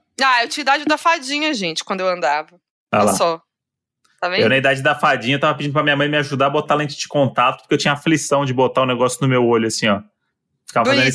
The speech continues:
Speaker 2: escândalo no banheiro.
Speaker 1: Modinho de mã-, mãozinha e de óculinho vermelho.
Speaker 2: É isso aí. Todo
Speaker 1: Ah.
Speaker 2: fudidinho.
Speaker 1: Todo lindinho.
Speaker 2: Tre-,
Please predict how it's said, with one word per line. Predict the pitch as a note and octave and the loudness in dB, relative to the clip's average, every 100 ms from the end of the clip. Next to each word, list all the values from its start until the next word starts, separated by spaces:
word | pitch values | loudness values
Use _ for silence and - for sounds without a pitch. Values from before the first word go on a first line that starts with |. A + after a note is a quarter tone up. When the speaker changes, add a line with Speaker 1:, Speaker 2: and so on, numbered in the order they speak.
| - C3+ | 2 2
Speaker 2:
escândalo | B2+ B2 | 2 0
no | B2 | 2
banheiro. | A#2+ A#2 G#2+ G#2+ _ _ | 2 2 0 -6 _ _
Speaker 1:
Modinho | A#3+ B3+ B3 A#3 C4 | 0 0 0 -2 -4
de | B3 | -2
mã-, | B3+ B3+ A#3 | 0 0 0
mãozinha | A#3+ A#3+ C4+ B3+ - C#4+ D#4+ F#4 F4+ _ _ - | -2 0 0 -2 -2 0 2 0 -4 _ _ -8
e | C4 B3+ | -4 -2
de | C4 | 2
óculinho | C4+ C#4+ C4+ C4+ C4 | 2 0 -4 -4 -2
vermelho. | B3 A#3+ A3 G3+ F#3+ F#3 _ _ _ - | -2 -2 -2 -2 -4 -10 _ _ _ -2
Speaker 2:
É | B2 C3+ | 2 2
isso | - | 2
aí. | E4+ C4+ - _ _ - | 2 2 -2 _ _ -4
Todo | - - | -2 0
Speaker 1:
Ah. | G3+ | -2
Speaker 2:
fudidinho. | E3+ C#3 A2+ A#2 A2+ A2+ _ _ - | 0 0 0 -2 -4 -6 _ _ -4
Speaker 1:
Todo | D4+ C#4+ | -2 0
lindinho. | B3 A3+ F#3+ F#3+ | -2 -2 -4 -2
Speaker 2:
Tre-, | B2 A2+ | 0 0